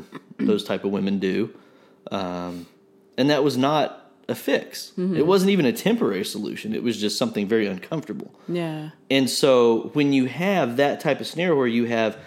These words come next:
Speaker 1: whether they're antisocial or because of their, their work or their schedule or their life in general can't have those social interactions, or they don't want those social interactions. If you have somebody that's there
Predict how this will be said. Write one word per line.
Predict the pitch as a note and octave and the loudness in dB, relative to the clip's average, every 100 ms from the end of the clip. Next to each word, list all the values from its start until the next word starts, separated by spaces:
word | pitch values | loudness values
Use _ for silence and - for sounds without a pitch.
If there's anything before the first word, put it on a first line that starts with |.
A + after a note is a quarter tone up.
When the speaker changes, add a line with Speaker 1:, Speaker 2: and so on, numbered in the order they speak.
| - - - | -20 -4 2
Speaker 1:
whether | G3 D3 | 4 4
they're | A#2+ - | 2 2
antisocial | D3+ F3 F3+ E3 E3 E3+ E3+ - D3 | 2 0 2 0 2 2 2 2 0
or | |
because | G#2+ G#2+ D#3 D3+ | 2 0 2 2
of | C#3 | 2
their, | A#2 G#2 G2+ - - _ _ _ - | 4 4 0 -6 -20 _ _ _ -8
their | A#2 A2 G2+ | 0 2 4
work | A#2 E3+ F3 C3 | 2 2 2 0
or | |
their | G#2 G2 | -2 -4
schedule | - D#3+ D#3 E3 | 0 0 2 0
or | B2+ G#2+ | 2 2
their | G2+ G#2 | 2 2
life | B2 D#3 D3+ | 0 0 0
in | A2+ | -2
general | B2 D3+ G2+ | 0 0 0
can't | - - E3+ F3 - | -4 -4 -2 -2 -6
have | A2 A#2+ A2 | -2 -2 2
those | A2 G#2+ | 0 0
social | B2+ A#2 - A2 | 0 -2 -2 -2
interactions, | A2 G#2 A#2 F#3 G#3+ - F#2 A2 - - _ _ | -2 -2 -2 -2 -6 -8 -8 -10 -14 -20 _ _
or | E3 G3 | 2 4
they | G#3 | 6
don't | G3 G3+ - B2+ | 4 4 2 2
want | C#3+ - - | 2 2 0
those | A2 - | -2 0
social | A2 - G#2 | -2 0 -2
interactions. | G2+ F#2+ G2 G#2 G#2 G2 | -2 -2 -4 -6 -8 -6
If | A2+ | -2
you | G3+ B3 | 0 0
have | G3 | 0
somebody | G#3 F3+ D#3+ | -2 0 0
that's | C3+ A#2+ | -2 -2
there | D#3 F#3 B2 | 0 2 2